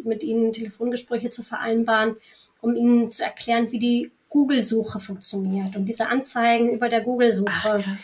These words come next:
Speaker 1: wie
Speaker 2: ja.
Speaker 1: man da die, diese Textanzeigen besser
Speaker 2: Mhm.
Speaker 1: optimiert, platziert, geht auch ein bisschen ins Technische. Also, denn
Speaker 2: Mhm.
Speaker 1: dahinter verbirgt sich natürlich auch eine Plattform, in der man seine Anzeigen, äh, einspielen kann und wie man das Ganze dann technisch optimiert.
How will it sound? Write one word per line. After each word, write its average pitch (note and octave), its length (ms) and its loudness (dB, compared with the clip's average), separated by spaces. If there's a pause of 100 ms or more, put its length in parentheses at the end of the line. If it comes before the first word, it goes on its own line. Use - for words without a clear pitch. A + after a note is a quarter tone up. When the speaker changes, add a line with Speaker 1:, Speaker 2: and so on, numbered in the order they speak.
(100)
Speaker 1:
wie G#3+ 60 -4
Speaker 2:
ja. F#3+ 80 2
Speaker 1:
man A3+ 160 4
da A#3+ 280 8
die, A#3 300 0 (320)
diese G#3+ 200 -6
Textanzeigen A3 840 -2
besser G#3+ 460 -4
Speaker 2:
Mhm. G3 380 0 (100)
Speaker 1:
optimiert, E4 640 8
platziert, C#4 880 4 (120)
geht D4+ 160 -2
auch D4 100 2
ein C#4+ 100 4
bisschen D#4 240 2
ins C4+ 160 0
Technische. G#3 640 -2
Also, G#3 460 -4
denn A3 160 2
Speaker 2:
Mhm. F3+ 40 6
Speaker 1:
dahinter B3+ 440 4
verbirgt B3 340 -2
sich A#3+ 100 -4
natürlich A#3 380 -2
auch - 120 -8
eine A3+ 100 -2
Plattform, A#3+ 680 0
in A3+ 120 2
der A3 120 0
man G#3+ 160 -2
seine G#3+ 180 0
Anzeigen, A3+ 800 0
äh, - 60 -6
einspielen A3 720 -2
kann A3 420 0
und G3+ 160 -2
wie G#3+ 60 -8
man G#3+ 160 0
das G#3 140 -6
Ganze G#3 320 -2
dann G#3 220 -4
technisch G#3 440 -10
optimiert. G#3 640 -4